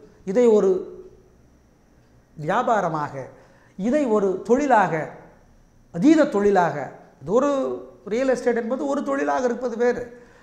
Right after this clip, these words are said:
அதிலேயே இது அதீதமாக போய்க்கொண்டே இருந்தால், தமிழ்நாட்டிலே விளைநிலங்களே இருக்காது. அப்ப விளைநிலங்களே இல்லை என்றால், எதை சாப்பிடுவது, எப்படி சாப்பிடுவது என்று யோசித்து பார்க்க வேண்டும். ஆகவே, நிலம்,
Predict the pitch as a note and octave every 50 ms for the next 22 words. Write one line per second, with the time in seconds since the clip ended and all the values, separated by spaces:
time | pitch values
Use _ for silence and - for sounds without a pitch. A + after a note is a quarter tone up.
0 | - - F3 F3+ A#3+ C4+ C#4+ C#4+ D4 D4+ C#4+ C4 G3+ F#3+ G#3+ F#3 E3 F3+ F3+ G3+
1 | B3 C4 D4+ B3 B3 A#3+ G#3+ G#3+ F3 G3 A3+ B3+ - B3 B3 A#3+ A#3 A#3+ A3+ G#3+
2 | G3+ G3+ F#3+ F#3+ F#3 F3 D3+ - - - - - - F#3+ G3+ A#3+ B3 A#3+ G#3+ G3+
3 | F3+ F#3+ F#3 F3+ E3+ F3+ G#3 A#3 A#3+ B3 B3 A#3+ A3+ A#3+ A#3+ A#3+ A#3 F#3 D#3+ -
4 | D#3 C3 - - - - - - - - _ _ - - - F#3 G3+ E3+ F#3 C4
5 | C#4+ C#4 C#4 C#4 C4 B3 B3+ C4 B3+ A#3 G#3+ A3 A3 G#3+ G3 F3+ F3+ F3+ E3+ D#3
6 | - - - - - - E3 E3 A#3 C4+ - - G#3 E3 - - C3+ - - -
7 | - _ _ _ _ _ _ - _ _ _ _ _ _ _ _ _ G3 G3 -
8 | - A#3+ A#3+ - - - D3 - - - - - - - - - - _ _ -
9 | - - - G3+ A#3 C#4+ E4 D#4 G#3+ G3+ G#3 G#3 A3+ G#3+ - - - D#3 C3+ -
10 | - - - - - - - _ _ _ _ _ _ _ _ _ _ _ _ _
11 | G3+ C4 C4 A#3 A#3 G3 F#3 E3 D#3 D#3+ - - - - - _ _ _ _ _
12 | _ _ _ _ _ _ _ _ _ _ _ D3+ D3+ E3+ F3 F#3+ F#3+ F#3+ - -